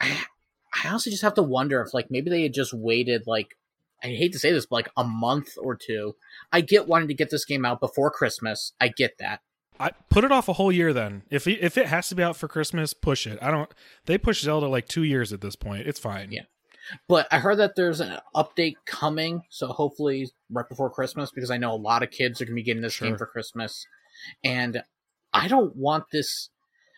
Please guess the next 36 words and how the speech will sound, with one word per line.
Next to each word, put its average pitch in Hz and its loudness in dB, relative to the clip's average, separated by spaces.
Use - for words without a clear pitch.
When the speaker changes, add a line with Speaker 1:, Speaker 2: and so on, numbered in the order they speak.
Speaker 1:
I 151 2
don't 190 2
want 170 2
them 175 -2
to 135 0
play 156 2
this 147 2
game 156 4
and 156 -2
be 143 2
like, 135 2
"Uh, 143 4
I'd 135 6
rather 160 2
just 170 -6
go 160 2
play 147 2
that 143 2
older 147 2
game 120 -2
that 117 -2
runs 131 0
a 123 -2
lot 120 0
more 123 -2
smoothly 117 -4
than 110 -4
this." 123 -2
Speaker 2:
Yeah. 226 2
Speaker 1:
So 196 -6
Speaker 2:
I 185 4
mean, 214 6
that's 196 2
a 247 0
real 160 0
problem. 139 0